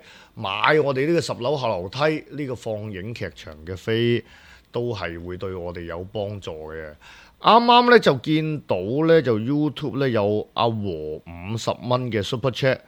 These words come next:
佢就話家父下星期做小手術，希望平安，咁啊轉頭幫你上香啊咁樣。咁係，到底節目有冇出到街嘅？到底節目有冇出到街嘅？有冇人有俾個反應？或者喺 YouTube 嗰度俾下反應都得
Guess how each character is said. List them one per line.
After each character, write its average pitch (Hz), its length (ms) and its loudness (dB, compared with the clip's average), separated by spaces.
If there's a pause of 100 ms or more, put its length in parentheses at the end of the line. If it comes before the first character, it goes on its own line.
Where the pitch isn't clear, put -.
(420)
佢 113 140 -2
就 113 100 2
話 98 180 2
家 175 300 8
父 104 280 -4
下 101 200 -2
星 143 300 -4
期 101 220 -4
做 85 200 -8
小 90 240 -8
手 104 240 -4
術， 92 220 -8
希 113 80 -4
望 87 240 -6
平 78 200 -14
安， 101 360 0
咁 98 160 -8
啊 95 60 -10
轉 101 240 -10
頭 80 180 -12
幫 101 260 -8
你 85 60 -10
上 85 380 -12
香 95 220 -10
啊 80 140 -12
咁 80 140 -14
樣。 78 220 -16 (480)
咁 151 260 -2
係， 101 340 0
到 117 140 -4
底 120 100 0
節 117 120 -8
目 90 100 -10
有 87 80 -10
冇 87 80 -12
出 95 160 -10
到 82 160 -12
街 76 60 -16
嘅？ - 40 -20 (760)
到 107 100 -12
底 110 100 -8
節 107 140 -10
目 90 100 -10
有 82 80 -8
冇 87 120 -8
出 90 80 -14
到 87 100 -10
街 82 240 -8
嘅？ - 20 -20 (280)
有 87 180 -12
冇 92 300 -10
人 82 180 -12
有 82 120 -12 (200)
俾 95 280 -8
個 90 200 -8
反 82 320 -10
應？ 90 180 -8 (540)
或 90 260 -4 (100)
者 - 120 -12
喺 95 240 -6 (180)
YouTube 107 400 -8
嗰 95 140 -10
度 90 180 -10
俾 90 80 -12
下 95 160 -6
反 87 300 -10
應 90 160 -10
都 104 140 -8
得 110 140 -6